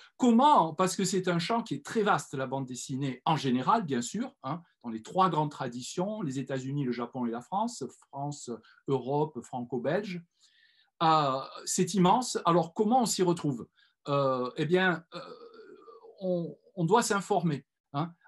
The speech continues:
Alors, évidemment, si vous êtes en France, vous écoutez la radio, vous regardez la télé, vous lisez les journaux, vous allez entendre parler de bande dessinée. Vous allez dans un magasin généraliste, vous allez voir des bandes dessinées.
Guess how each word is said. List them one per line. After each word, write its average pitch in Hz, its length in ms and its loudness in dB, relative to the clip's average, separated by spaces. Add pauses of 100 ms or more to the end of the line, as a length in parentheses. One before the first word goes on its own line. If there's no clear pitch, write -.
Alors, 160 260 4
évidemment, 170 380 2
si 233 160 -4
vous 185 160 2
êtes 180 140 2
en 160 80 0
France, 220 400 0
vous 160 180 -2
écoutez 175 280 0
la 175 100 4
radio, 175 300 0
vous 180 80 -4
regardez 170 340 2
la 165 180 0
télé, 208 580 0
vous 151 120 -4
lisez 185 240 0
les 185 140 0
journaux, 180 320 0
vous 175 160 -2
allez 165 160 0
entendre 170 420 -2
parler 156 320 -2
de 143 80 -4
bande 143 240 -4
dessinée. 120 460 -6 (540)
Vous 143 180 0
allez 180 160 6
dans 147 180 2
un 143 80 0
magasin 170 540 2
généraliste, 156 680 0
vous 151 200 -2
allez 147 160 0
voir 175 280 0
des 165 120 0
bandes 151 200 -2
dessinées. 127 460 -6